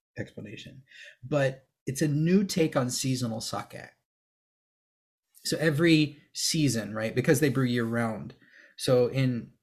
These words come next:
I guess it would have been the end of summer, midsummer, they did a, a really sort of light nama,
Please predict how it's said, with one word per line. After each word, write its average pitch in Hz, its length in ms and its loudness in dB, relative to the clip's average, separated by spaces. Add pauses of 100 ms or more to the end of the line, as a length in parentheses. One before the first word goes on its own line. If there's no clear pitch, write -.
(280)
I 131 40 0
guess 147 180 0
it 170 40 0
would 160 120 2
have 143 80 0
been 127 120 0
the 117 160 -2
end 135 140 2
of 139 120 -2
summer, 107 480 -6 (280)
midsummer, 120 580 -6 (300)
they 127 160 0
did 120 760 2
a, 113 220 -4
a 120 100 -2
really 123 320 -2
sort 117 180 -6
of 110 160 -6
light 110 460 -2 (380)
nama, 120 560 0